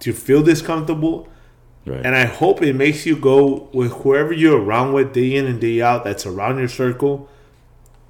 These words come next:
Speaker 1: that you gotta have these million dollar conversations
Speaker 2: Right.
Speaker 1: because you cannot duplicate them.
Speaker 2: Mm-mm.
Speaker 1: You cannot reciprocate them. You can try to have them again, but they're not the same. Like, we
Speaker 2: Mm-hmm.
Speaker 1: had a conversation out of,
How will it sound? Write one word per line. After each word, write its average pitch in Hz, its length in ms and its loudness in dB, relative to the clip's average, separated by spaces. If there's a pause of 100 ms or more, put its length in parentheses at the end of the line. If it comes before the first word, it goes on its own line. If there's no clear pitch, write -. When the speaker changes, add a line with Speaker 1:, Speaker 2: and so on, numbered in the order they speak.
(140)
Speaker 1:
that 110 180 -2
you 117 80 -6
gotta 127 200 2
have 127 220 -2
these 107 160 -4
million 117 320 -2
dollar 110 240 0
conversations 92 760 -8
Speaker 2:
Right. 65 140 -6
Speaker 1:
because 123 240 2
you 123 120 -4
cannot 123 480 -2
duplicate 147 640 -2
them. 143 220 -6 (220)
Speaker 2:
Mm-mm. 67 380 -14
Speaker 1:
You 127 140 -2
cannot 117 360 -2
reciprocate 156 760 -2
them. 147 300 -2 (400)
You 143 120 -10
can 131 200 0
try 151 220 2
to 156 80 2
have 151 180 2
them 147 160 -2
again, 147 320 0
but 127 140 -4
they're 110 120 -2
not 127 220 -2
the 123 80 -8
same. 135 400 -4
Like, 104 220 -2
we 139 140 -2
Speaker 2:
Mm-hmm. 147 140 -2
Speaker 1:
had 151 180 2
a 143 40 0
conversation 139 520 -4
out 131 120 -4
of, - 240 -10